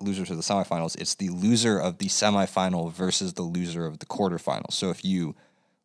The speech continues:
lose your quarterfinal, if you make it to the quarterfinal and lose, you just sit out on the sidelines,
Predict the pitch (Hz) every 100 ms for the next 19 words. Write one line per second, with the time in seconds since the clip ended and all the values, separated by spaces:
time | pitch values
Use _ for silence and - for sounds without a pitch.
0 | 87 95 135 120 113 - 139 135 - 101
1 | 90 82 82 - _ _ _ _ _ _
2 | _ _ _ - 107 117 117 160 151 135
3 | - 131 113 110 101 95 101 117 95 104
4 | 101 95 - - 127 123 110 101 92 87
5 | - 101 95 85 80 80 87 -